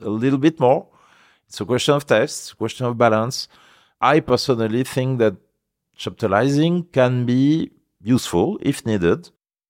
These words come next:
In some cases, it's not needed. But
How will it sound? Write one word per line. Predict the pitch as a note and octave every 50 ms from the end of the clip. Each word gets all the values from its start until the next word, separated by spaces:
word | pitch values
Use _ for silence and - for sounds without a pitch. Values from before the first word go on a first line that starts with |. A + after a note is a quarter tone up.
| _ _
In | - A2+
some | G#2+ - A#2+ G#2+ -
cases, | - G#2 G2 - B2 A#2+ B2
it's | C3 A#2 - - -
not | A#2 A2 - -
needed. | G#2+ G#2+ G2+ F2 F#2 A2 C3 - _ - - - - _ _ _ _ _ _ _ _ _ _ _
But | - C3+ D3 D3 G#2+ _ - - - - - - -